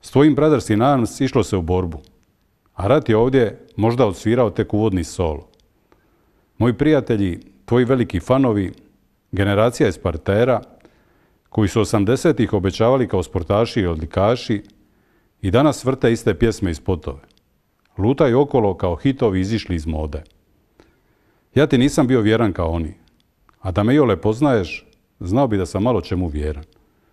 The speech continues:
Ali ja sve više gledam unatrag. Nema više, dragi Mark, lakog slušanja za lako starenje, malo je swinga, a puno sultana.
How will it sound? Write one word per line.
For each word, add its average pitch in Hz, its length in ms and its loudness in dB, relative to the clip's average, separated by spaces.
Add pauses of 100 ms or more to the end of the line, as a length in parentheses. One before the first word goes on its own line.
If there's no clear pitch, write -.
(600)
Ali 101 240 0
ja 151 120 4
sve 139 180 0
više 123 220 0
gledam 98 300 0
unatrag. 78 420 -6 (1300)
Nema 143 220 2
više, 143 260 0
dragi 117 300 2
Mark, 113 400 -2 (340)
lakog 110 340 0
slušanja 104 480 -2
za 95 120 -2
lako 104 240 -2
starenje, 104 600 0 (760)
malo 127 220 2
je 98 60 2
swinga, 117 560 0 (260)
a 95 120 -6
puno 117 240 0
sultana. 80 600 -6